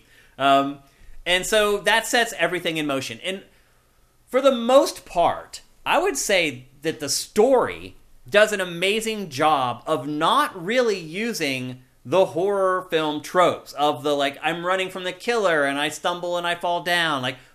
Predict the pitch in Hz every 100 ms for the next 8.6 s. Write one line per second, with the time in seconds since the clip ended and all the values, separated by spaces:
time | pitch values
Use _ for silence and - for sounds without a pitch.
0 | _ - 262 349 349 269 - - - 247
1 | 262 233 202 202 214 196 180 165 156 160
2 | 175 175 156 180 220 - 175 170 269 403
3 | 330 247 254 233 - - 175 190 156 92
4 | - - 233 320 277 170 147 147 - _
5 | _ - 190 190 349 415 262 233 202 185
6 | 185 214 190 170 190 165 156 151 147 151
7 | 135 131 139 131 135 127 - 156 147 90
8 | - - - 151 151 147